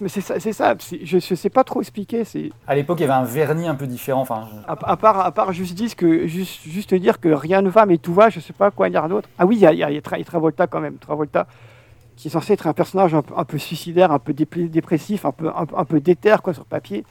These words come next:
Speaker 1: Là, tu vois Travolta, enfin, t'as l'impression de voir un, un, un comptable qui va devoir bosser plus tard avec un père, bah, parce que il a pas fait son truc, tu vois.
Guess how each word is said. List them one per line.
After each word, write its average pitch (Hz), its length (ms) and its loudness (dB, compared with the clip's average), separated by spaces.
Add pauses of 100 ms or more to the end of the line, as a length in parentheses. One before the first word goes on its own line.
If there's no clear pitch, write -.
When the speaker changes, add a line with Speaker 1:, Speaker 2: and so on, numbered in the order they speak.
(440)
Speaker 1:
Là, 170 140 -2
tu - 160 -14
vois 143 140 -6
Travolta, 175 500 4
enfin, 156 180 -2
t'as - 120 -10
l'impression 151 240 -6
de 151 80 -8
voir 147 160 2
un, 160 360 0
un, 185 60 -2
un 156 40 -2
comptable 185 420 2
qui - 60 -6
va 147 40 -2
devoir 139 220 0
bosser 160 280 2
plus 175 180 -6
tard 196 200 8
avec 156 160 -2
un 170 100 4
père, 180 360 2
bah, 107 60 -12
parce 123 320 -6
que 156 380 -4
il 156 140 -4
a 156 60 0
pas 170 100 -4
fait 170 140 -6
son 185 160 -4
truc, 226 200 0
tu - 140 -8
vois. 160 260 6